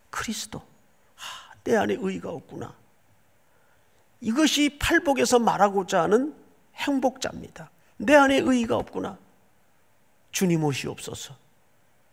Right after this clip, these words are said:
나는 그리스도가 필요합니다." 이 코로나 사태를 통해서 온 인류가 복귀해야 될 원점의 자리가 어딥니까? 창조주 하나님,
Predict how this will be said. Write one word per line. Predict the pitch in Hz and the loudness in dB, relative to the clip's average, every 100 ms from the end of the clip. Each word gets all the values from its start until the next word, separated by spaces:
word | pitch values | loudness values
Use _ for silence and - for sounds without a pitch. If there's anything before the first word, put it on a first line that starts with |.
| _ _ _ _ _ - | _ _ _ _ _ -4
나는 | 190 170 165 | 0 0 -2
그리스도가 | - 165 127 - 131 | -4 -4 -4 -6 -6
필요합니다." | 127 - 135 127 - - - 117 - _ _ _ _ _ _ _ _ _ _ _ _ _ _ _ _ _ _ _ - | -6 -10 -10 -12 -12 -16 -18 -20 -20 _ _ _ _ _ _ _ _ _ _ _ _ _ _ _ _ _ _ _ -2
이 | 220 | 2
코로나 | 240 - 233 240 | 2 2 4 6
사태를 | 226 - 208 226 214 | 6 4 -2 -2 -2
통해서 | 214 208 208 | -2 -2 -2
온 | - 226 294 381 427 247 | -2 6 10 12 12 8
인류가 | 330 359 285 185 165 - - - _ _ | -2 0 2 6 6 4 -14 -20 _ _
복귀해야 | - 208 - - 285 240 208 | 2 2 2 2 6 6 6
될 | 208 - - | 4 2 4
원점의 | 175 214 - 196 185 | 4 6 4 4 4
자리가 | 165 156 147 | 2 2 -2
어딥니까? | 107 143 147 104 - - - _ _ _ _ _ _ _ _ _ _ _ _ _ _ _ _ _ _ _ _ _ _ - | -2 -4 -6 -8 -12 -16 -16 _ _ _ _ _ _ _ _ _ _ _ _ _ _ _ _ _ _ _ _ _ _ -8
창조주 | - 175 156 147 147 | -2 0 0 -2 -2
하나님, | 131 143 135 123 127 | -2 -2 -4 -6 -10